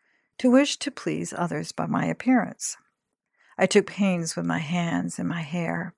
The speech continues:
used perfumes and all vanities within my reach, and they were many,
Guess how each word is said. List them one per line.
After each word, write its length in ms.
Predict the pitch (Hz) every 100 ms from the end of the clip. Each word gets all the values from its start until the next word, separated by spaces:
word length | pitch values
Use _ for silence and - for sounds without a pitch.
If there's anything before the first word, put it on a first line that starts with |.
| _
used 300 | - 180 165
perfumes 720 | - 160 - 185 175 165 165 170
and 140 | 170
all 340 | 170 180 220 240
vanities 600 | 226 220 185 160 165 -
within 240 | 165 151
my 140 | 165 170
reach, 480 | 165 170 - - - _ _ _
and 340 | 202 196 208 202
they 240 | 190 202
were 260 | 214 196 214
many, 500 | 214 214 202 -